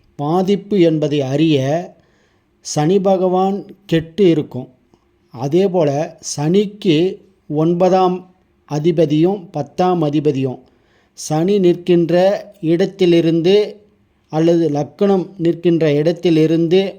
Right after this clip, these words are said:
ஆறு, எட்டு, பன்னிரெண்டுல அந்த சனி நின்ற கிரகத்திலிருந்து ஒன்பதாம் அதிபதியும் பத்தாம் அதிபதியும் இருந்தால், ஆறு, எட்டு, பன்னிரெண்டில் இருந்தால்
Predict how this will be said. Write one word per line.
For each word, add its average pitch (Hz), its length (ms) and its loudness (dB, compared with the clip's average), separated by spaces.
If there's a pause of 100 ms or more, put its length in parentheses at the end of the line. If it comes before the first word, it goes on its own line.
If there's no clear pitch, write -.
(180)
ஆறு, 180 460 0
எட்டு, 165 280 -2
பன்னிரெண்டுல 160 680 0 (460)
அந்த 160 260 -2 (320)
சனி 170 300 -2
நின்ற 175 360 2 (840)
கிரகத்திலிருந்து 180 720 0
ஒன்பதாம் 175 440 2
அதிபதியும் 160 420 -2
பத்தாம் 170 360 -2
அதிபதியும் 147 480 -2
இருந்தால், 156 540 0
ஆறு, 160 300 -6
எட்டு, 143 180 -6
பன்னிரெண்டில் 143 460 -6
இருந்தால் 143 460 -4